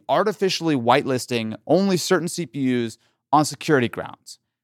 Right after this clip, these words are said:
Now, there's some reason for that. I'm sure that, you know, they did mention that, you know, having the T P M module and these more modern chips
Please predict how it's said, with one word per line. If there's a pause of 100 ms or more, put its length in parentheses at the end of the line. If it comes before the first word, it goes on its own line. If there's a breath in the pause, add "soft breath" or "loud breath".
(240)
Now,
there's
some
reason
for
that.
I'm
sure
that,
you
know,
they
did
mention
that,
you
know,
having
the
T
P
M
module
and
these
more
modern
chips